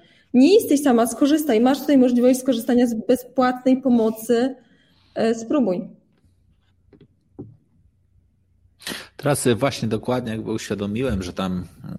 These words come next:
Speaker 2: e, za przeproszeniem, e, z perspektywy presji społecznej wywieranej, to chujowa pani domu to jest w ogóle mały Miki w, w,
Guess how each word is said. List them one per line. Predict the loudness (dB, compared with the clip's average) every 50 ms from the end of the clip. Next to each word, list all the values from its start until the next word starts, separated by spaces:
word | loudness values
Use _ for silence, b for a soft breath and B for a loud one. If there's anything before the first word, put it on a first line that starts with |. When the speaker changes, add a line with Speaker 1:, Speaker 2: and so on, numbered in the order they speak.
| -16 -16 -14
Speaker 2:
e, | -12 -12 -10 -8
za | -6 -6 -6
przeproszeniem, | -6 -4 -6 -6 -6 -6 -4 -4 -4 -2 -2 -2 -2 -4 -6 -8 -12 B B B B B B B B B -8
e, | -4 -4 -2 -4
z | -4 -4
perspektywy | -4 -4 -4 -4 -4 -6 -8 -8 -8 -6 -4 -4 -4 -4 -4 -2 -2 0 0 0 0 0 -2 -2 -4 -6 -10 _ _ _ _ _ _ -10
presji | -4 -2 -2 -2 -2 -4 -4 -6 -6 -6 -6
społecznej | -6 -4 -2 0 0 0 0 -2 -4 -6 -8 -6 -4 -4 -2 -4 -4
wywieranej, | -4 -4 -4 -2 -2 -2 -2 -2 -2 -4 -4 -4 -4 -4 -6 -6
to | -6 -6 -4 -4 -4 -6 -6 -10 B B B B B B B B _
chujowa | _ -4 -2 0 0 0 0 -2 -2
pani | -2 -2 -2 0 0 -2
domu | -2 -2 -2 -2 -2 -2 -4
to | -2 -2
jest | -2 -2 -2 -4
w | -4
ogóle | -2 -2 0
mały | 0 0 0 0 0 0 0
Miki | 0 0 0 -2 -4 -6 -6 -4 -4 -4 -6 -8
w, | -14 -18 -20 -20 -20 _ _ -10 -10 -10
w, | -10 -10 -8 -6 -6 -6 -6